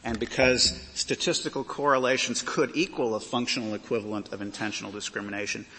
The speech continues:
construed Title seven to go beyond intent-based claims to encompass, uh, disparate impact claims.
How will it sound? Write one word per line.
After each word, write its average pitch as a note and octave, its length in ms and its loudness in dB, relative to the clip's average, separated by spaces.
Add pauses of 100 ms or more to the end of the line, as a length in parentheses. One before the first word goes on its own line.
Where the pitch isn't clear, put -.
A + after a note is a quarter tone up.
(140)
construed D#3+ 880 4
Title B2+ 340 0
seven A#2+ 560 0 (300)
to B2+ 320 0 (320)
go C3 160 4
beyond D3+ 640 8
intent-based A#2+ 680 -2
claims A#2 400 -4
to - 140 -6
encompass, A#2+ 760 -2 (360)
uh, A#2 260 2
disparate B2+ 360 2
impact A2 420 -2
claims. - 500 -6